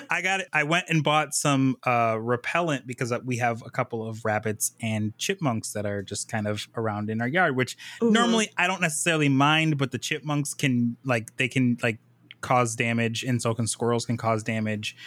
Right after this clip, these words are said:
Speaker 1: Mm-hmm.
Speaker 2: not only to the grass itself or the yard itself, but, like, also potentially to the foundation.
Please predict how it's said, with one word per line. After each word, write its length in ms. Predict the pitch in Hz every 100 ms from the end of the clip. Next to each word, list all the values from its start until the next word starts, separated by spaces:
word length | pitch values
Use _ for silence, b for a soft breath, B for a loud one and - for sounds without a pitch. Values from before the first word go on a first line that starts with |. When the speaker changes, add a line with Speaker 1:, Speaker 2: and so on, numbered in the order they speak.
| B B
Speaker 1:
Mm-hmm. 420 | 233 220 196 160 135
Speaker 2:
not 120 | 123
only 160 | 120 113
to 140 | 123
the 80 | 113
grass 460 | 117 110 104 - -
itself 680 | 123 - - 143 127 117
or 100 | 127
the 100 | 117
yard 240 | 110 107 107
itself, 400 | 101 - 123 113
but, 100 | 110
like, 220 | 107 -
also 240 | 110 - 104
potentially 480 | 110 110 104 104
to 140 | 98 101
the 80 | -
foundation. 800 | 104 101 151 180 - 165 151